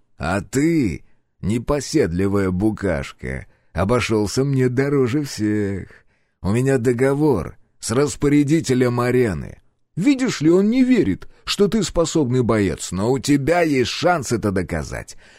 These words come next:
Если ты переживешь первый бой, он заплатит мне еще сотню крон. А если выживешь, в пяти стычках я получу в пять раз больше. Ты уж постарайся не сдохнуть быстро,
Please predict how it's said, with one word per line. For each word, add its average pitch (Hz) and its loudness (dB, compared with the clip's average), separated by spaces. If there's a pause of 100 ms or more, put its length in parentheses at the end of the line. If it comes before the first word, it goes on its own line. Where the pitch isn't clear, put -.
(120)
Если 117 -2
ты 123 0
переживешь 113 0 (100)
первый 160 2
бой, - -8 (120)
он 104 -2
заплатит 120 0
мне 147 2
еще 240 2
сотню - -2
крон. - -8 (340)
А 95 -2
если 156 2
выживешь, 135 0
в - -20
пяти 185 0
стычках 175 -4
я 92 -2
получу 107 0
в - -14 (140)
пять 107 0
раз 104 -2
больше. 95 -4 (520)
Ты 165 0
уж 156 -2
постарайся 156 0
не 143 2
сдохнуть 117 0
быстро, 90 -4